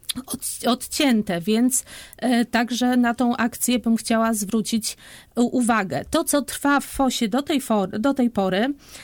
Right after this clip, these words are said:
e, to jest akcja Pomagamy w lekcjach, gdzie nasi wolontariusze, osoby, które się zgłaszają, między innymi również studenci,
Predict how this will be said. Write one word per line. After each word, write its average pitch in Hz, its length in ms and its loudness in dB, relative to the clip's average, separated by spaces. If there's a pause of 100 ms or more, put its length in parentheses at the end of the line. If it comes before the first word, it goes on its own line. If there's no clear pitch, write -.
(140)
e, 233 200 2
to 302 160 0
jest 330 300 -2
akcja 302 580 0 (120)
Pomagamy 302 480 2
w 262 60 -2
lekcjach, 180 640 -2 (300)
gdzie 233 560 2
nasi 254 320 0
wolontariusze, 233 760 0
osoby, 240 320 0
które 226 240 -4
się 226 120 -4
zgłaszają, 208 520 0
między 233 280 2
innymi 214 320 2
również 214 360 0
studenci, 214 600 -2